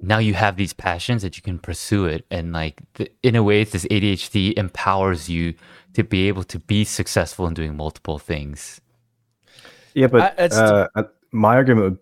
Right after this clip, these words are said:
Speaker 2: like, me as the optimist would say, like, it, I'd like to think that even if I had a child, my
Speaker 3: Mm-hmm.
Speaker 2: interest would change to be more child-centric, but my
Speaker 1: Mm-hmm.
Speaker 2: A D H D would still be there,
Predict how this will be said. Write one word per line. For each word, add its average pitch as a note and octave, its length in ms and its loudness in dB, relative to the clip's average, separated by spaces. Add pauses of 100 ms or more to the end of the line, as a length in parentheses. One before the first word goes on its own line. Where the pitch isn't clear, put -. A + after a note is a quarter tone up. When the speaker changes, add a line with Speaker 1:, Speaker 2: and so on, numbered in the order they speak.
Speaker 2:
like, F2 240 0 (160)
me G2 240 4
as F#2+ 100 4
the F2 120 2
optimist F#2+ 500 2
would F2+ 140 -4
say, F#2 200 2
like, D#2+ 400 -2 (320)
it, - 200 -14 (480)
I'd F#2 160 -2
like A2 180 2
to A2+ 80 -4
think G2+ 260 0
that F2+ 120 0
even F2+ 240 -2
if E2 160 -2
I D#2+ 80 0
had D#2+ 200 -2
a F2 60 0
child, F#2 500 2 (380)
my G#2+ 220 2
Speaker 3:
Mm-hmm. F#2 100 -4
Speaker 2:
interest E3 420 2
would F2+ 140 -2
change E2+ 480 -4
to - 80 -4
be E2+ 140 0
more D#2 260 -2
child-centric, D#2 760 -4 (480)
but F2 100 -2
my F2+ 140 4
Speaker 1:
Mm-hmm. - 80 -4
Speaker 2:
A A2 120 4
D A2+ 140 4
H F#2+ 160 0
D G2+ 100 -2
would E2+ 140 0
still F#2 240 2
be F2 160 -2
there, D#2 360 -4